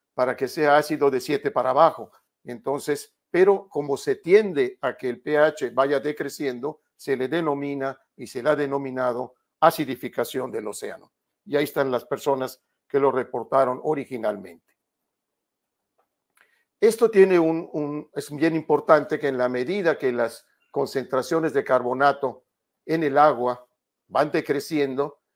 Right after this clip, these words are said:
también decrece lo que se denomina estado de saturación. ¿Cómo se define?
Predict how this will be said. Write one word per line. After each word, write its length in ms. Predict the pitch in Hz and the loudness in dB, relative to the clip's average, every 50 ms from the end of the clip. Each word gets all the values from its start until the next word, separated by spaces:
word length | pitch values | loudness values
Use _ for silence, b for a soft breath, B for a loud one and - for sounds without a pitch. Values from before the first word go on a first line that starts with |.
| _ _ _ | _ _ _
también 380 | 156 151 156 156 202 226 208 | 2 2 4 2 0 0 2
decrece 480 | 175 165 - - 156 170 165 170 175 156 | 0 0 0 2 0 0 0 0 -2 0
lo 140 | 143 143 143 | 0 0 0
que 120 | 143 139 | 0 -2
se 140 | - 147 127 | -2 -2 -2
denomina 600 | 127 123 127 131 135 151 160 160 156 151 151 - - | -2 -2 -4 -4 -6 -6 -4 -2 -4 -4 -4 -6 -8
estado 460 | - 160 156 - - 170 165 170 170 147 | -8 -8 -8 -4 2 2 4 4 4 0
de 120 | 151 143 | -2 -2
saturación. 680 | - 147 135 - 147 131 135 120 - 143 135 117 113 - _ _ _ _ _ _ _ _ _ _ | -2 -2 -2 -2 -2 -2 -4 -4 -4 -6 -6 -6 -6 -12 _ _ _ _ _ _ _ _ _ _
¿Cómo 200 | _ 170 185 220 185 | _ -6 -4 -2 0
se 120 | - 175 | 0 2
define? 540 | 160 185 185 220 202 196 185 156 - - | 2 2 2 2 0 0 0 -2 -6 -10